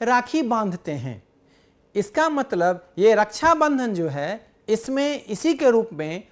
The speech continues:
वह व्यक्ति उस पेड़ या उस पौधे को आश्वासन देता है कि मैं आपकी रक्षा करूँगा। अब देखिए, ये जो कुछ, अ, नए-नए जो विचार हैं,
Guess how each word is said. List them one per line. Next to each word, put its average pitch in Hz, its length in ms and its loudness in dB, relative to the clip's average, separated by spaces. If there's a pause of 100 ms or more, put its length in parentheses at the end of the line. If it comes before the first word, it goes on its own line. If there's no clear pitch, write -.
(160)
वह 240 220 6
व्यक्ति 202 460 0
उस - 260 -8
पेड़ 226 440 4 (160)
या 196 160 4
उस 190 180 -2
पौधे 175 420 -4
को 185 340 -4 (260)
आश्वासन 214 640 2
देता 190 260 -2
है 156 340 -4 (200)
कि 214 60 -4
मैं 262 240 -2
आपकी 214 580 -2
रक्षा 240 440 2
करूँगा। 147 520 -4 (380)
अब 262 180 2
देखिए, 277 600 -2 (120)
ये 226 140 4
जो 240 120 -2
कुछ, 269 280 -6
अ, - 40 -10 (340)
नए-नए 247 800 0
जो 202 320 2
विचार 214 520 2
हैं, 190 380 -4